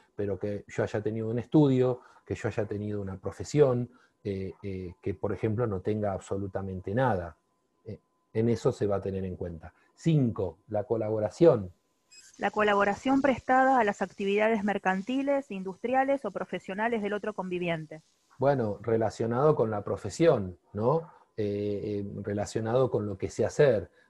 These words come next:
Speaker 1: relacionado con las destrezas que tengo para llevar adelante un trabajo que, en definitiva, lo que va a tener es una contra-, una contraprestación económica,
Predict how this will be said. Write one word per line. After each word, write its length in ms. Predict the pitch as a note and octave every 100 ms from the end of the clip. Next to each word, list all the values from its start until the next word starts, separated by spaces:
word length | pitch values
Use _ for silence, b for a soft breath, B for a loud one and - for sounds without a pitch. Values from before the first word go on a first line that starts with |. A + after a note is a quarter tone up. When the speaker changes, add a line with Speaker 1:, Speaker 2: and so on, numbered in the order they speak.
| -
Speaker 1:
relacionado 720 | G#2 G#2 - A2 A2+ B2 A#2+
con 220 | A#2+ A2+
las 160 | G#2 F#2
destrezas 560 | F#2+ - B2+ A2+ -
que 140 | - A2
tengo 360 | A#2 B2 C3
para 200 | A#2 G2
llevar 360 | F#2+ G#2 G#2 A2
adelante 720 | A2 A2+ B2 B2 A2 C#3 C#3 B B B
un 200 | A#2 A2
trabajo 680 | B2+ C3+ C3 - D3+ D#3+ B B
que, 220 | - C#3+ C3+
en 100 | B2+
definitiva, 880 | C3+ C#3+ C#3 C#3 D#3 C#3+ C#3 D3+ B2+
lo 160 | G#2
que 120 | A2
va 100 | G#2+
a 60 | A#2
tener 380 | C3+ B2 A#2+ -
es 220 | A#2+ -
una 220 | A2 G#2
contra-, 320 | G2+ G2 G2+ - - -
una 200 | A2 G2+
contraprestación 840 | G2 F#2+ G2 G2 G2 G2+ - A#2
económica, 580 | A2+ E3 E3 G#2 F2